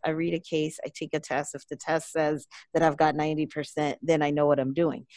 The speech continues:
Now it's, "I read a case, whether or not I take a test or I get a test from, from Doctor <laughs> Watts or Doctor Coleman, I read the, uh, read the, uh, the literature, and then I walk through the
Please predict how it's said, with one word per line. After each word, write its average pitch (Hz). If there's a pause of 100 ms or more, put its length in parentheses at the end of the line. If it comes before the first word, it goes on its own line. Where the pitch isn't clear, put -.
(200)
Now 214
it's, 202
"I 175
read 175
a 190
case, 170
whether 175
or 170
not 175
I 180
take 180
a 170
test 156 (220)
or 190
I 165
get 180
a 185
test 160
from, 151
from 151
Doctor 151
<laughs> -
Watts -
or 190
Doctor 175
Coleman, 185 (260)
I -
read 202
the, 190
uh, 175
read 185
the, 185
uh, 160
the 175
literature, 185 (320)
and 202
then 208
I 175
walk 175 (220)
through 170
the 160